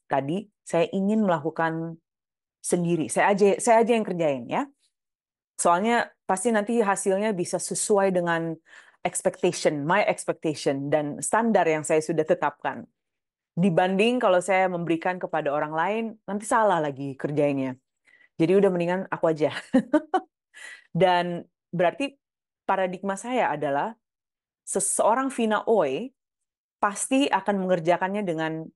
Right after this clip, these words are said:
dengan baik dan pasti akan keluarnya hasilnya pasti bagus. Kalau saya berpikir seperti itu, sebenarnya kalau saya double check myself, wow, that is a very high standard that I put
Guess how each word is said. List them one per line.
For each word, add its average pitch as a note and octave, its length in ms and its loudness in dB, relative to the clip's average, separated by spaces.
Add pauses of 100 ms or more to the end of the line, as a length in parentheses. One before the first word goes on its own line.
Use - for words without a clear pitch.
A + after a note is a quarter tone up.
(320)
dengan E3 320 0
baik D#3 400 2 (160)
dan D3+ 240 -2
pasti G3+ 160 -2
akan F#3+ 320 -2
keluarnya F#3 640 0
hasilnya F#3+ 480 0
pasti G3+ 240 -4
bagus. D3+ 640 -4 (1200)
Kalau G3 160 6
saya A#3+ 240 2
berpikir A#3 480 0
seperti A#3 400 -2
itu, F#3 400 0 (240)
sebenarnya A#3 300 0
kalau F3 220 6 (120)
saya E3+ 240 4 (400)
double G#3 400 0
check F#3 240 -4
myself, D#3+ 480 -4 (320)
wow, F3 560 2
that F3+ 240 0
is G#3 240 0
a D3+ 60 -2
very F3+ 500 0
high F#3 320 -4
standard G3 640 -2 (160)
that D3+ 80 0
I D#3 160 -2
put G3+ 240 -4